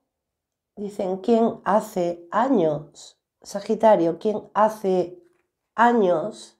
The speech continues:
que coincide ahora en estas fechas,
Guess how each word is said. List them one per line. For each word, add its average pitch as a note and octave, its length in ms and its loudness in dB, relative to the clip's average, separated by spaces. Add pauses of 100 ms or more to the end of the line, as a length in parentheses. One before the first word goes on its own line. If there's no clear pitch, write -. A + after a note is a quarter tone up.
(1700)
que A3 160 4
coincide G#3 1000 0
ahora F#3+ 380 2
en E3+ 100 0
estas F3 380 -6
fechas, F3 920 -8